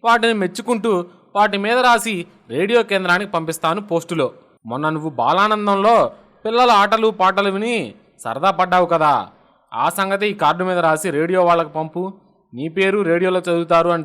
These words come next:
చెప్పాడు తాతయ్య. "అలాగే తాతయ్య, వీటిని ఎప్పుడు చూడలేదు, ఈ కార్డుల గురించి ఇప్పుడే తెలిసింది" అన్నాడు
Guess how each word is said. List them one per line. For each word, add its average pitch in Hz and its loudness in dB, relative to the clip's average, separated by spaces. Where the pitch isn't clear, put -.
చెప్పాడు 160 -2
తాతయ్య. 127 -4
"అలాగే 151 -2
తాతయ్య, 156 0
వీటిని 226 -4
ఎప్పుడు 226 -2
చూడలేదు, 226 0
ఈ 139 -14
కార్డుల 196 -2
గురించి 208 -4
ఇప్పుడే 202 -4
తెలిసింది" 185 -4
అన్నాడు 165 0